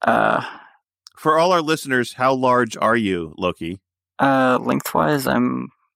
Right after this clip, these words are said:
Speaker 1: sitting, depending on, like, the type of day, right? Um,
Speaker 2: Mm-hmm.
Speaker 1: <laughs> it sounds awful to say. Um, I, I sit anywhere from eight and three quarters to nine and a quarter.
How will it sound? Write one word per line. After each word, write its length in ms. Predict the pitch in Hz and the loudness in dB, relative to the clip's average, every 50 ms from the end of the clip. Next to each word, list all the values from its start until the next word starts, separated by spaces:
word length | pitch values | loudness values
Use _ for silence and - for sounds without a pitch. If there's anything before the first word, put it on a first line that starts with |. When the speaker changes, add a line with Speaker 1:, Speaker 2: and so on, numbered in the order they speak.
| _ - | _ -16
Speaker 1:
sitting, 680 | - - - 131 127 - 127 127 127 127 131 127 127 131 _ _ _ _ - | -10 -4 -2 -2 0 0 -2 -4 -4 -4 -6 -6 -8 -8 _ _ _ _ -4
depending 500 | - 135 127 - 143 135 135 131 127 123 | -2 -2 0 0 2 2 2 2 2 2
on, 280 | 123 120 123 123 123 - - | 2 2 2 2 0 -2 -4
like, 220 | - 120 113 - - | -4 -4 -2 -2 -2
the 60 | - | -4
type 300 | - - - - - - | -4 -2 -4 -4 -4 -4
of 120 | - - - | -8 -8 -4
day, 200 | - - - - | -4 -2 -2 -2
right? 380 | - - - - - - - - _ - _ - - - - _ _ _ - | -2 -2 -2 -2 0 -2 -2 -4 _ -12 _ -20 -20 -20 -20 _ _ _ -2
Um, 300 | 120 117 - 120 120 107 | 0 0 0 0 0 -2
Speaker 2:
Mm-hmm. 220 | 113 113 117 - - | -2 -4 -4 -6 -12
Speaker 1:
<laughs> 100 | - _ - | -18 _ -14
it 100 | - - | -8 -4
sounds 200 | - 127 - - | -2 -2 0 2
awful 260 | - 113 - - - | 0 0 0 -2 -4
to 60 | - | -4
say. 220 | - - - - - - _ _ - - - - - - _ _ _ _ - | -2 -2 -2 -2 -2 -4 _ _ -20 -20 -20 -20 -20 -20 _ _ _ _ -2
Um, 320 | - 120 120 120 120 117 120 - - _ _ _ _ _ _ - - | 0 2 2 2 2 0 -2 -6 -8 _ _ _ _ _ _ -4 -2
I, 320 | - 127 127 123 120 120 - - _ - - - - _ _ _ _ _ _ _ _ _ _ _ _ - - _ | 0 2 4 4 2 2 0 -4 _ -12 -10 -10 -10 _ _ _ _ _ _ _ _ _ _ _ _ -20 -14 _
I 140 | - 123 127 | 0 0 2
sit 320 | 120 - - 139 131 117 | 2 2 2 2 2 2
anywhere 460 | 113 120 123 120 120 123 120 120 117 117 | 2 2 2 2 2 2 2 2 2 0
from 480 | - - - - 110 - - - - - | -2 -4 -2 -2 0 0 -2 -4 -4 -2
eight 240 | - 120 120 - | 0 0 0 0
and 100 | - 120 | -2 -4
three 200 | - - 120 123 | -2 -2 -2 -2
quarters 520 | - - - - - 65 - - - - - - | -2 -2 -2 0 0 0 0 0 0 -2 -4 -4
to 120 | - - | -4 -2
nine 220 | - - - - - | -2 0 0 0 0
and 120 | - - | 0 -2
a 40 | - | -2
quarter. 500 | - - - - - - - - - - | -4 -4 -2 -2 0 0 0 -2 -2 -4